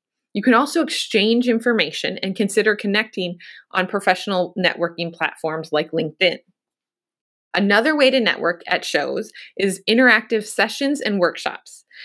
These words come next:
You can attend these seminars and workshops and panel discussions that are related to your area of expertise. Actively participate in Q and A sessions, providing insights, and posing thoughtful questions. Engage with the speakers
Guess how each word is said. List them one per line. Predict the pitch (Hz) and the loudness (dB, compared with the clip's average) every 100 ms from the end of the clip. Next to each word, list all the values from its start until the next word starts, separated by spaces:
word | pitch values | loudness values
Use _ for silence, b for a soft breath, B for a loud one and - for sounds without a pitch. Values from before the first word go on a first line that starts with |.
| B | B
You | 226 | -4
can | 226 254 | 2 2
attend | 254 226 269 302 | 2 2 2 2
these | 294 285 | 0 0
seminars | 247 226 233 226 226 220 226 | -2 0 2 2 2 0 -2
and | 185 170 | -4 0
workshops | 180 180 214 190 190 - | 0 0 0 0 0 -6
and | 196 | -6
panel | - 226 220 214 | -2 0 0 0
discussions | 226 - 156 - 160 - B B B - | -2 -2 -4 -2 -6 -6 B B B -4
that | 208 | 2
are | 214 | 2
related | 214 220 233 269 247 202 | 2 2 2 4 2 0
to | 214 | -4
your | 190 220 240 - | 0 2 0 0
area | 233 254 226 | 0 2 0
of | 202 | 0
expertise. | 190 - - 202 247 - - - B B B - | -4 -4 -6 -4 -4 -6 -14 -20 B B B -6
Actively | 233 226 302 277 302 | -6 -2 -2 2 0
participate | 302 269 208 - 202 - | 0 -2 -4 -4 -4 -4
in | 190 | -8
Q | 175 208 214 | -4 0 0
and | 214 | 2
A | 196 | -2
sessions, | 214 185 196 - 196 196 196 B B B | -2 -2 -2 -2 -2 -2 -6 B B B
providing | - 196 196 214 226 | -4 0 2 2 -2
insights, | - 185 190 190 180 185 | -4 -4 -2 -2 -2 -4
and | - 180 | -6 -6
posing | - 240 254 240 254 | -2 0 2 4 4
thoughtful | 254 190 - 226 214 | 4 2 0 -4 -2
questions. | - 185 - - - - - _ _ _ _ _ _ _ _ - | 0 -2 -4 -10 -10 -16 -20 _ _ _ _ _ _ _ _ 0
Engage | 233 220 226 254 269 | 2 4 4 4 4
with | 254 214 | 2 0
the | 208 | 0
speakers | 208 - 262 269 302 302 294 | -2 0 0 4 4 4 0